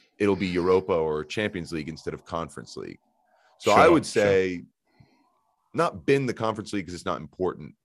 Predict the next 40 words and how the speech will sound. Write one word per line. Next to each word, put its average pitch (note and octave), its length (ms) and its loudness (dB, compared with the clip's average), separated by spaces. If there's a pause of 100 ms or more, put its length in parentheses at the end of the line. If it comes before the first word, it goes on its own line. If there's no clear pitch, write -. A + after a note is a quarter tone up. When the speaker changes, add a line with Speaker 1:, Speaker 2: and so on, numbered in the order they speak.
(140)
Speaker 1:
but F#2+ 140 -4
the G2 60 -8
league G2+ 420 -6
is, E2 340 -6 (440)
like F#2+ 260 2
you A2 140 0
said, D2+ 280 -2
there F2+ 180 0
is D#2 100 -4
a D#2 80 -6
great E2 440 -2
opportunity, D2+ 800 -6 (1400)
largely G#2 480 2
because F2 280 -6
of D#2+ 80 -10
Man E2 180 -2
United D2+ 420 -6 (260)
here, C#2 380 -10
and D#2+ 120 -10
the D2+ 40 -10
fact E2 200 -2
Speaker 2:
Yeah, E2+ 100 4
Speaker 1:
that C2+ 60 0
Leicester E2+ 260 -2
Speaker 2:
exactly. E2+ 200 -2
Speaker 1:
no E2+ 120 2
longer D#2+ 360 -2
are D#2 80 -2
really D#2 300 -6
pushing, D#2 720 -10
and, C#2 260 -10 (720)
and F#2+ 120 -4
they G#2+ 120 4
seem G#2 240 -4
to F#2+ 60 0
have E2 120 0
done E2+ 160 -2
the E2 60 -2
best D2+ 320 -4
business. C#2 440 -6